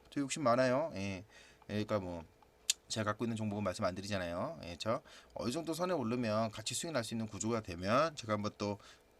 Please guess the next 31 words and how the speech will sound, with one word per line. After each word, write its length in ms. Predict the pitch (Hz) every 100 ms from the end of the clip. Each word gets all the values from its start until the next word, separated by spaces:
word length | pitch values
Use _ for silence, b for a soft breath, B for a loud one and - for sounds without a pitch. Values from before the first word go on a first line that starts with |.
| -
어, 200 | 87 85 82
말씀드릴 360 | 95 131 127
수는 200 | 123 131
있겠지만 400 | 95 98 - 107
지금은 340 | 107 - 117 139
아닌 220 | 95 131
것 60 |
같아요. 360 | 143 - - 160 95
예, 220 | 87 82
지금 180 | 90 87
바닥에서 380 | 95 110 104
기고 200 | 104 107
있으니까 640 | 101 92 85 - 85 127 180 B B B -
그래도 200 | 90 92
수익은 300 | 110 147 143
어느 100 | 117
정도 200 | 92 95 -
나고 140 | 85
있습니다. 600 | 85 - 78 - 104 147 123
예, 40 |
이렇게 580 | 90 - 95 85 82 82
말씀드리고, 720 | - - 87 85 - 104 151 - B B B B
자, 160 | -
웰크론 600 | 95 120 - 117 104 113 151
한번 240 | 160 113
말씀, 260 | 90 - 85
한양 320 | - 131 123
이엔지도 460 | 85 78 73 -
한번 180 | - -
봐야 140 | - 85
되겠죠. 320 | - -